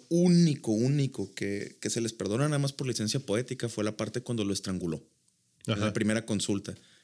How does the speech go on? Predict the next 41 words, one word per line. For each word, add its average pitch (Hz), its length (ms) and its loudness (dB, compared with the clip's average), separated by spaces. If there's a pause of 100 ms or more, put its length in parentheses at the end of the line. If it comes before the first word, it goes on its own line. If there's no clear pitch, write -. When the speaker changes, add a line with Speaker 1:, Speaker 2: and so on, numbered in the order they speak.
(100)
Speaker 1:
que - 80 -6
le 107 60 2
dice, 104 120 0
"Todo 135 200 0
bien, 147 140 2
nos 131 120 0
vemos 131 180 0
la 127 100 -2
próxima 123 300 -4
semana". 101 360 -2 (640)
O 110 100 -2
sea, 123 80 2
en, 117 360 2 (260)
sin 135 180 2
importar 127 340 0
el 160 100 -2
contexto 135 440 -4
cultural 131 420 0
y 127 60 -2
sin 120 120 -2
importar 107 360 -4
qué 131 100 -2
ha 120 40 -2
sido 131 180 0
en 135 40 0
los 120 120 -2
noventas, 104 380 -2
principios 101 420 -4
de 110 60 0
los 101 120 0
dos 85 140 -4
miles, 110 320 0
tú 98 120 -2
haces 104 200 -2
eso 127 240 -2
y 110 40 -2
terminas 101 440 -2
en 104 60 -2
el 90 100 -4
bote, 85 320 -4
¿no? 120 100 -4